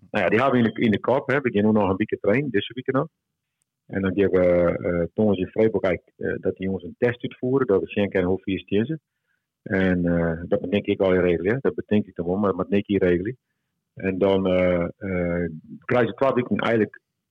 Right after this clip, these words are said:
eh, gaat de, gaat de intentie naar beneden. Hè, een soort vakantie. Ja, en dan bouwen we op naar, naar het begin van de competitie. Nou ja, d-, dat, zo, zo hak ik maar in de kop.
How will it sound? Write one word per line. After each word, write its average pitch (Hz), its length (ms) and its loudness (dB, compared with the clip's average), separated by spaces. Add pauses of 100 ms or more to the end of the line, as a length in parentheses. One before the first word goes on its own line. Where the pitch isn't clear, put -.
(120)
eh, 135 200 -4
gaat 107 160 0
de, 98 140 0
gaat 104 160 -2
de - 120 0
intentie 110 460 -2
naar 95 160 2
beneden. 107 480 0 (200)
Hè, 131 80 -6
een 135 60 -6
soort - 280 0
vakantie. 117 580 -2 (520)
Ja, 101 180 -2
en 104 120 0
dan 139 200 0
bouwen 110 300 4
we 101 60 4
op 107 140 4
naar, 98 360 2 (200)
naar 107 160 0
het 95 100 -2
begin 104 220 2
van - 100 -4
de 85 60 -6
competitie. - 560 -4 (840)
Nou 92 220 -2
ja, 113 180 0
d-, 107 220 -8
dat, - 200 -8
zo, - 140 -6
zo - 160 -2
hak 127 180 0
ik 110 80 -2
maar 104 80 2
in 101 60 4
de 95 60 0
kop. 165 320 0